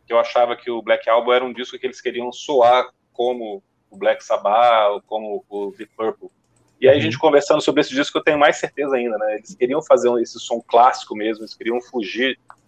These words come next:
Speaker 1: de tudo que, que teve de excessos do metal nos anos oitenta e fazer um som clássico. Então, por isso que eu falo que eu, eu não acho o Black Album um disco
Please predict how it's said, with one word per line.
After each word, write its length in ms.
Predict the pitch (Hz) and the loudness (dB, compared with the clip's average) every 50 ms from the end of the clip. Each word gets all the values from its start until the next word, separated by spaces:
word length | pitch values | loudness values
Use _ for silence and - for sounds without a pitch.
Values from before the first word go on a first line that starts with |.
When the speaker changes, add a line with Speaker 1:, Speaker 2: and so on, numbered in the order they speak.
| _ _ | _ _
Speaker 1:
de 100 | - - - | -20 -8 -2
tudo 240 | - 139 - 139 123 | 0 0 0 0 -4
que, 140 | - - - _ _ _ _ | -6 -10 -20 _ _ _ _
que 120 | - - 113 | -8 -8 -4
teve 300 | - - 120 120 113 117 | 0 2 2 2 2 0
de 100 | 101 113 | 2 2
excessos 600 | 104 - - - - 123 127 127 - 117 107 104 | 0 0 0 2 4 4 4 4 0 -4 -12 -12
do 100 | 110 104 | -12 -10
metal 380 | 113 101 - - - 107 110 | -10 -8 -4 0 2 2 2
nos 160 | 113 110 95 107 | 2 -2 -4 -6
anos 160 | 107 101 98 | -6 -4 -4
oitenta 360 | 101 95 - 113 117 117 - | -6 -4 -4 -4 -4 -4 -6
e 40 | - | -4
fazer 300 | - - 147 127 123 139 | -2 0 0 0 0 -2
um 100 | 139 139 | -4 -6
som 200 | - - 139 131 - | -6 -6 -6 -6 -2
clássico. 480 | - - 113 113 127 127 - - - 117 - | 2 4 6 6 6 4 2 -2 -16 -16 -10
Então, 180 | - 120 123 | -6 -6 -6
por 160 | 123 - 123 127 | -6 -6 -6 -6
isso 100 | 123 - | -4 -4
que 80 | - | -6
eu 40 | 123 | -2
falo 260 | - - 120 117 117 | 2 4 4 4 2
que 100 | - - | 0 -4
eu, 180 | 110 101 95 - | -8 -8 -8 -10
eu 80 | - 104 | -4 0
não 100 | 113 110 | 2 2
acho 220 | 110 104 - - | 2 2 0 0
o 20 | 101 | 2
Black 240 | 104 101 95 - | 2 2 4 4
Album 200 | 110 107 107 107 | 2 2 2 0
um 20 | 107 | -6
disco 340 | 98 104 - - - 101 | -8 -10 -12 -12 -14 -16